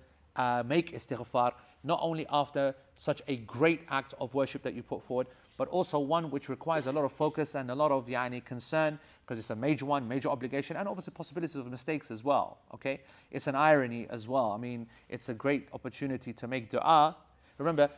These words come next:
we've been covering this all the way through for the last few years, that the system of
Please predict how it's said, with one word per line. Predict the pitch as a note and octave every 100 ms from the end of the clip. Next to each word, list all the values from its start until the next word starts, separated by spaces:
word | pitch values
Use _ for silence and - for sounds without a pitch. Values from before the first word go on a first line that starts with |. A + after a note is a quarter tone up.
| -
we've | C3
been | B2 C3+
covering | D3 C#3
this | B2+ -
all | C3+
the | B2
way | B2
through | A2+ E3+
for | E3
the | A#2
last | B2+ B2 -
few | C3
years, | C#3+ D3+ - - - -
that | -
the | E3
system | - G#3+ - E3+ -
of | D3 C#3+ B2+